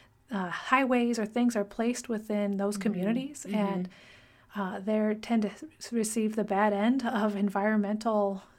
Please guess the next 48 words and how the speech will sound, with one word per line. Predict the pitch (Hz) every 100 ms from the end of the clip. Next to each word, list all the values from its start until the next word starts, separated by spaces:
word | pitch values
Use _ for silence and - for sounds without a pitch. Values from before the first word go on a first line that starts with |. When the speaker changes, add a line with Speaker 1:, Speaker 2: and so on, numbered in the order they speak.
| 254
Speaker 1:
justice, | - 208 - 294 302 208
and | 196 190
th-, | 202 196
so | 208
Speaker 2:
Mm-hmm. |
Speaker 1:
that | 202 202
they | 208 208 208
see | - - 208 202
more | 208 202
poor | 196 226 214
health | 208 196
outcomes | 220 247 233 254 262 - -
related | 190 185 190 226
to | 240
that. | 254 285 -
They | 196
don't | 180 -
have | 214
as | 185
many | 196 175
trees. | 185 - 240 240 247 - - - - - -
One | - 220
thing | 220 208
we're | 196 208
focused | 214 214 226 -
on | 208 214
at | 214
Trees | - 220 208
Forever | 202 196 196
is | 214 -
tree | - 226 220
equity | 196 226 220
in | 226
our | 214
city. | 220 220 220 240 - - _
So | - 226
trees | - 226 226
tend | - 220
to | 214
follow | 208 196 214
wealth. | 220 190 196 247 - - - -
People | 208 196 202
who | 208 214
can | 208 185
care | 170 226
about | 226 208
Speaker 2:
Yeah. | -
Speaker 1:
trees | 233 214 208 214 -